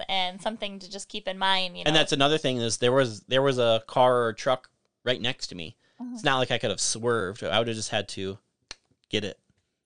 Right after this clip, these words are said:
Speaker 1: And that's something to always keep in mind, too, is where people are around you so you don't <laughs> swerve.
Speaker 2: Yep.
Speaker 1: And note, 'cause Tony knew there was a car there. He just slowed down.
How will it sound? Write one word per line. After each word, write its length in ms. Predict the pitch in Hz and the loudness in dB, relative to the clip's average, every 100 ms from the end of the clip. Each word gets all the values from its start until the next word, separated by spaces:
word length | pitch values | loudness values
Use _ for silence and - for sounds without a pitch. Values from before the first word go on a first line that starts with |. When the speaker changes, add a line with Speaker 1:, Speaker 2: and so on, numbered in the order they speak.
| - | -4
Speaker 1:
And 80 | 277 | 4
that's 200 | 302 - | 4 2
something 280 | 370 339 254 | -2 -2 0
to 60 | |
always 220 | 220 214 214 | 2 2 -2
keep 140 | 226 | -10
in 80 | 208 | -6
mind, 180 | 185 190 | -6 -4
too, 140 | 285 | -2
is 240 | 220 190 | -2 -2
where 320 | 196 208 208 214 | -2 0 0 -2
people 360 | 233 - 208 - | -8 -4 -4 0
are 300 | 180 185 180 | 0 0 -2
around 320 | 165 190 208 | -2 -4 -4
you 100 | - | -12
so 140 | - | -10
you 180 | 196 190 | -8 -8
don't 340 | 175 185 277 - | -4 -2 -2 -6
<laughs> 20 | |
swerve. 520 | - 240 196 165 185 - | -6 0 0 0 -6 0
Speaker 2:
Yep. 240 | 127 123 - - | 2 2 0 2
Speaker 1:
And 240 | 208 202 | 4 6
note, 280 | 208 202 - | 8 6 4
'cause 220 | 226 208 | -6 -6
Tony 300 | - 202 202 | -2 -2 -2
knew 260 | 208 254 190 | -6 -6 -6
there 80 | 190 | -4
was 100 | 185 | -4
a 20 | |
car 260 | - 226 208 | 2 4 4
there. 220 | 160 - | 0 -4
He 140 | 208 | -4
just 220 | 202 196 - | -4 -6 -2
slowed 240 | 185 175 | -2 2
down. 500 | 185 180 - 190 214 | 4 4 0 -8 -10